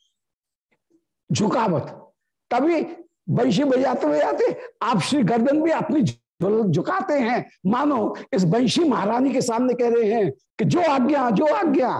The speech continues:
आप जो करोगे वही मैं करूंगी।" तो जो स्वाभाविक श्याम सुंदर की बंशी वादन की जो चेष्टा है, "सूर प्रसन्न जान एको छिन,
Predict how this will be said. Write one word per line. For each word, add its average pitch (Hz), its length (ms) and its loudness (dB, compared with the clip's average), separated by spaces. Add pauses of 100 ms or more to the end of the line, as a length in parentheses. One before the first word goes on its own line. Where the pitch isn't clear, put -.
(260)
आप 466 140 0
जो 170 200 2
करोगे 294 440 2
वही 269 240 2
मैं 233 160 0
करूंगी।" 147 480 -2 (440)
तो 254 60 0
जो 254 180 2
स्वाभाविक 262 760 -2 (640)
श्याम 240 280 -2
सुंदर 269 280 2
की 269 140 0
बंशी 233 380 2
वादन 254 400 2
की 240 460 0 (260)
जो 240 220 2
चेष्टा 233 500 0
है, 139 380 -4 (880)
"सूर 285 420 0
प्रसन्न 254 500 0
जान 214 440 0
एको 233 440 2
छिन, 349 300 0